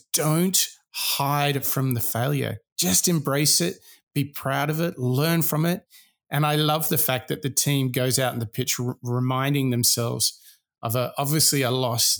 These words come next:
that hurt them so much. And I think that is so important because those moments of failure, they, they mark you. And inside of that emotional memory is, this is the power she's talking about. Because if you remember that,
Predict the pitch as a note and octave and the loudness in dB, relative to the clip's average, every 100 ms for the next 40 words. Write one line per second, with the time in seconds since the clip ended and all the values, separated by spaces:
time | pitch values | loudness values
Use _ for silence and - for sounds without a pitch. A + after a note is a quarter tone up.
0 | - A#2+ - - C3+ C#3 - A#2 G#2+ - | -4 -8 -6 -2 0 0 -2 -2 0 2
1 | - C3 B2+ A#2+ A#2+ - - - - _ | 2 0 0 0 -2 -4 -6 -8 -10 _
2 | - - _ _ _ C3+ C3 D3 E3+ D3 | -20 -20 _ _ _ -4 0 0 0 0
3 | - C#3 C#3 C#3 - E3 D#3+ D3+ D3+ D#3+ | -2 -2 0 2 2 2 2 0 0 -2
4 | - A#2+ C3 - _ _ _ - B2 C3+ | -2 -6 -8 -12 _ _ _ -8 -4 -2
5 | C3 - - C3 B2+ C#3 C3 D3+ D3+ - | 2 0 0 0 0 0 0 2 2 0
6 | A#2+ - - A#2+ B2 A#2 A#2+ A#2 - C3+ | 0 -2 -2 0 0 0 -2 -6 -6 -2
7 | C3 - A#2+ A#2+ A#2+ A#2+ A#2+ - A#2+ A#2 | -2 -2 -2 0 0 -2 -4 -2 0 -2
8 | - - D#3 C#3+ - F3 F#3+ D3 A#2+ C3 | -2 0 2 4 4 2 2 0 0 0
9 | A#2 - _ _ _ _ _ C3+ C3 C3+ | -2 -8 _ _ _ _ _ -2 0 2
10 | C#3+ D3+ - C#3 B2+ A#2+ A#2+ B2 A#2+ - | 2 2 2 0 0 0 -2 -2 -4 -6
11 | - _ _ - A#2+ - - D3 - D3+ | -12 _ _ -2 -2 -2 -2 2 2 2
12 | B2 - A#2 A#2 G#2+ - G#2+ - A2 - | 0 -4 -2 -2 -2 -2 -2 -2 -4 -8
13 | - - - - _ _ - - - B2+ | -12 -10 -12 -12 _ _ -20 -20 -14 -12
14 | A#2+ C3 A#2+ B2+ - C3 B2 C3+ C3 C3+ | -4 -2 0 0 0 0 0 0 2 2
15 | C#3+ C#3 A#2+ B2 - | 0 0 -2 -4 -6